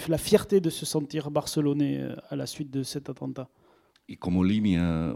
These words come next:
Speaker 2: como subtrama argumental, digamos, tercera o cuarta línea, eh, también, eh, he querido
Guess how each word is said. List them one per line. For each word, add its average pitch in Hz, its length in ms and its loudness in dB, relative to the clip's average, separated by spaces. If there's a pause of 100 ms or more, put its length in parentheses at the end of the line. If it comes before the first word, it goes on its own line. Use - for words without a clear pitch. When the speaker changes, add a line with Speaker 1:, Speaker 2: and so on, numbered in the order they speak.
Speaker 2:
como 85 200 -2
subtrama 85 560 -2
argumental, 76 880 -2 (340)
digamos, 69 760 -6
tercera - 360 -6
o 65 60 -4
cuarta 71 280 -6
línea, 71 400 -6 (440)
eh, 65 360 -8 (1120)
también, 95 600 2 (480)
eh, 62 400 -8 (160)
he 76 60 -10
querido 92 540 0